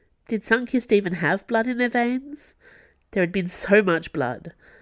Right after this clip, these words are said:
when Athos severed his head from his body, but perhaps that was a trick. The one from the cardinal was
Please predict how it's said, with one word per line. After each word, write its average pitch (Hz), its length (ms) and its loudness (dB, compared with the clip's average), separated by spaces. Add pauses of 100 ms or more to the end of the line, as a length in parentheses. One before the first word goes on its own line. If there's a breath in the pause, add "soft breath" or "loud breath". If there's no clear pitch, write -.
(200 soft breath)
when 151 160 -2
Athos 143 360 -2
severed 151 340 0
his 139 140 -4
head 156 220 0
from 131 180 -8
his 135 140 -8
body, - 480 -8 (560 soft breath)
but 165 140 -12
perhaps 170 320 -2
that - 160 -4
was 185 140 -8
a 170 40 -10
trick. - 560 -14 (1400 soft breath)
The 170 80 0
one 170 240 4
from 160 140 -2
the 147 80 -4
cardinal 196 480 4
was - 160 -6